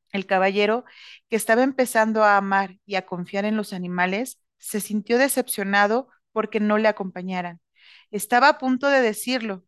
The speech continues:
cuando se dio cuenta, estaba esperando otra vez.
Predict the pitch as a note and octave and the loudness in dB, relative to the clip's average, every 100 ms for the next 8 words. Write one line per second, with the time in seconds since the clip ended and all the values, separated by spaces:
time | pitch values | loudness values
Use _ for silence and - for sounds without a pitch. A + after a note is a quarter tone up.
0 | - G3 G3 F#3+ G#3 G#3+ A3 - A#3 A#3 | -8 -6 -6 -6 -4 0 -2 2 2 2
1 | A#3 D4+ - _ _ - G3 - A3 G#3+ | 2 0 -2 _ _ -16 -14 -6 0 2
2 | A3 G#3+ - F#3+ F#3+ F#3 F3+ F3+ F3 E3+ | 0 -2 -8 -6 -2 -2 -4 -12 -14 -20
3 | E3+ E3 - | -20 -20 -20